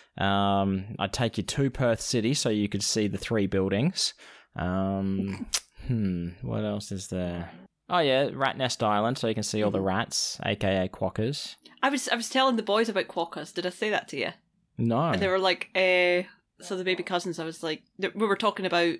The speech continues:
Speaker 2: uh, capybaras, and,
Speaker 1: Mm,
Speaker 2: and I
Speaker 1: oh,
Speaker 2: mentioned
Speaker 1: yeah.
Speaker 2: quokkas, and they're like,
Speaker 1: Yeah.
Speaker 2: "What's a quokka?"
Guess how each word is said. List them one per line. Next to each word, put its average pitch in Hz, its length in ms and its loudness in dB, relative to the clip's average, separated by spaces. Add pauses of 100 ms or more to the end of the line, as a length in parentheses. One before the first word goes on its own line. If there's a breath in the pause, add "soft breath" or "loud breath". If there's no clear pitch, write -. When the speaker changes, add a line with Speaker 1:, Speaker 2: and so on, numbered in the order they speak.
(420)
Speaker 2:
uh, 165 360 -6 (840)
capybaras, 180 800 0 (240)
and, 143 140 4
Speaker 1:
Mm, 175 40 6
Speaker 2:
and 156 300 4
I 185 140 6
Speaker 1:
oh, 180 80 6
Speaker 2:
mentioned 196 280 6
Speaker 1:
yeah. 220 120 4
Speaker 2:
quokkas, 208 640 0 (240)
and 202 100 0
they're 196 60 0
like, 202 160 -2
Speaker 1:
Yeah. 95 120 2
Speaker 2:
"What's 90 140 2
a 359 60 2
quokka?" - 580 -4